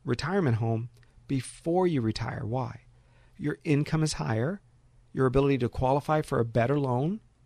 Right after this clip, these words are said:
may be higher. So you could end up with a much better financial scenario. Now, if you're gonna buy it cash, but you need to loan a, a loan for a couple of years until you sell your main home here or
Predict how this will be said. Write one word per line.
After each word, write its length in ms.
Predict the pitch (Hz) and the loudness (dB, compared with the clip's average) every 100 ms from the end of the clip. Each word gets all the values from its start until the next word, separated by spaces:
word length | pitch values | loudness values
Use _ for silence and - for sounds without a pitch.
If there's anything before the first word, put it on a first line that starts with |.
| - _ _ - | -20 _ _ -4
may 120 | 117 | 0
be 140 | 120 | 0
higher. 480 | 107 113 98 110 202 - _ - - _ _ _ _ _ - | -2 -4 -6 -6 -8 -12 _ -20 -20 _ _ _ _ _ -4
So 140 | 165 | 2
you 120 | 160 | 2
could 200 | 160 196 | 2 2
end 200 | 185 175 | 4 4
up 160 | 220 240 | 2 0
with 120 | 170 | -2
a 60 | 139 | -2
much 380 | 139 170 - | -2 -4 -4
better 400 | - 151 147 139 - - - - | 2 2 2 -2 -6 -20 -20 -8
financial 480 | 143 135 151 151 143 | -2 0 0 0 -2
scenario. 360 | 151 165 151 | -2 0 0
Now, 160 | 127 139 | 2 0
if 100 | 123 | 0
you're 80 | 160 | -2
gonna 120 | 180 | 0
buy 200 | 156 151 | 4 4
it 100 | 123 | 2
cash, 480 | - 117 127 - - - _ - _ _ _ _ _ _ | 0 0 0 -4 -8 -16 _ -20 _ _ _ _ _ _
but 140 | 151 151 | -2 0
you 100 | 147 | 0
need 160 | 147 | 2
to 80 | 131 | 2
loan 420 | 135 135 143 151 - | 4 4 2 -2 -4
a, 140 | 120 - | -4 -2
a 80 | 127 | 0
loan 260 | 123 131 143 | 2 2 2
for 140 | 135 | -2
a 40 | |
couple 260 | 117 139 131 | -2 -2 0
of 80 | 113 | 0
years 260 | 110 135 | 2 0
until 220 | 131 123 123 | -2 -2 -2
you 100 | 110 | -2
sell 180 | - | -2
your 140 | 117 113 | -2 -2
main 200 | 110 113 | -2 -2
home 200 | 117 110 | -2 -2
here 200 | 107 110 | 0 2
or 280 | 165 107 | 2 0